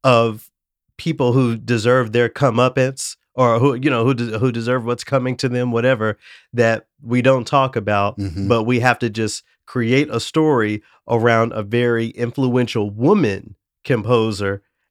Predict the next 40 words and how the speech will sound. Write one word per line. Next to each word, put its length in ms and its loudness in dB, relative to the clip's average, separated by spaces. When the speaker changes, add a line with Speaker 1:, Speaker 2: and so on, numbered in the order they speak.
Speaker 1:
and, 380 0
and 180 -8
put 180 -2
that 200 0
out 240 0
there. 260 -4
I'm 180 2
not 160 0
gonna, 400 2
you 120 0
know, 160 2
eh, 300 -6
there's 320 0
so 140 2
many 220 0
people 340 -4
who, 300 -4
who 120 -2
would 160 -2
say 220 2
that 200 -4
they 120 0
feel 200 -2
like 200 -2
I'm 160 2
stretching 580 -2
for 140 0
me 220 2
to 340 2
identify, 800 2
uh, 280 -2
misogyny 880 0
in 140 2
a 60 0
film 320 2
that 100 2
I 120 4
haven't 340 -2
even 240 -2
seen. 580 0